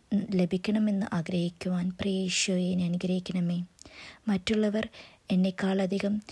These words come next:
വിശ്വസ്തത-, വിശ്വസ്തരായി പരിഗണിക്കപ്പെടണം എന്നും, എന്നാൽ ഞാൻ നല്ല ദൈവം എനിക്ക് നൽകിയ വിശ്വസ്തതയിൽ മാത്രം സംതൃപ്തി കണ്ടെത്തണമെന്നും ഇടവരുവാൻ പ്രിയ ഈശോയെ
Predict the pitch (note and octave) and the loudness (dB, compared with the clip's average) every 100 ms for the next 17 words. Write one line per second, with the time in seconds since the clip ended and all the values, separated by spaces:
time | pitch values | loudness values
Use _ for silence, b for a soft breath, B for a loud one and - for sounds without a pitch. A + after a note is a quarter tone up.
0 | B B A3+ G3+ - G3+ - - G#3+ G3+ | B B 0 2 4 4 2 2 2 2
1 | G3+ A3+ - F#3 F#3+ A3 G3+ - G#3+ G3+ | 0 -2 -2 0 0 2 0 0 0 2
2 | G3 G3 G3 G3 A#3 _ _ - F#3+ F3 | 2 2 2 0 -4 _ _ -2 0 0
3 | G3+ F#3+ F#3+ F#3+ F#3+ F#3+ G3 - - F#3 | -2 -2 -2 0 2 2 0 -2 -2 0
4 | F3 F3 F3+ F3+ _ _ _ _ - F#3 | 2 2 0 -2 _ _ _ _ 0 4
5 | F3+ F3 F3 F3+ B B B G3+ F#3+ F#3 | 6 6 2 0 B B B 2 4 4
6 | G#3+ - F3+ F3+ G#3 A3+ F#3+ F#3+ A3+ - | 2 2 4 4 2 2 2 0 0 -6
7 | B B - F#3 G3+ B3+ A#3 F#3 F#3 F#3 | B B 0 2 2 2 2 0 0 0
8 | F3+ F3+ A3 - - F#3 F#3 F3+ F3 F3 | 2 0 0 -2 0 0 2 2 2 0
9 | F3+ - G#3+ - G3 F#3 G#3 - - G#3 | -2 -2 -2 0 0 0 -2 -4 -6 -2
10 | F#3 F3+ F3+ G3+ G3+ F#3+ F3+ F3 F3+ B | 0 0 0 0 0 2 2 2 0 B
11 | B B B B B - - F#3+ F#3 F#3 | B B B B B -20 -2 0 2 4
12 | F#3 F3 F3+ F#3 - b - G3+ F#3 F#3+ | 4 4 2 0 -4 b -4 2 2 2
13 | F3+ - G3 F#3 | 0 -2 -2 -2